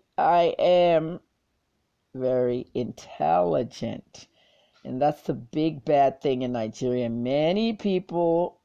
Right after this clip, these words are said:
are intelligent, but they don't share it. You have to share intelligence. We're in a country where there's one eighty million people, and unesco is saying about seventy-five million are illiterates.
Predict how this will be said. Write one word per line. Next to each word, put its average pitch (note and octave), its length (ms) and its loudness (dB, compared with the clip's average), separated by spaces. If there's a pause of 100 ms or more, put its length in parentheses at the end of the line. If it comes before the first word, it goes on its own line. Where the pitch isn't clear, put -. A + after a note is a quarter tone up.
are C#3+ 680 6 (340)
intelligent, F3 1700 2 (600)
but B2 260 -8
they A#2 220 -4 (180)
don't C3 400 -2
share B2 500 -4
it. - 200 -6 (1900)
You - 80 -8
have D#3+ 200 0
to - 80 -10
share C#3+ 220 -4
intelligence. A2+ 960 -6 (760)
We're C#3 180 -2
in C#3+ 60 -4
a C#3+ 60 -2
country E3 460 -2
where D#3 100 2
there's C3 200 -4
one C3 180 -4
eighty D3 240 -2
million C3 400 -4
people, C3+ 400 -6
and B2+ 160 -2
unesco B2+ 560 -4
is B2 80 -8
saying C3 320 -2
about B2 240 -4
seventy-five C3 960 -2
million C3 420 -4
are A#2+ 200 -6
illiterates. A#2+ 880 -8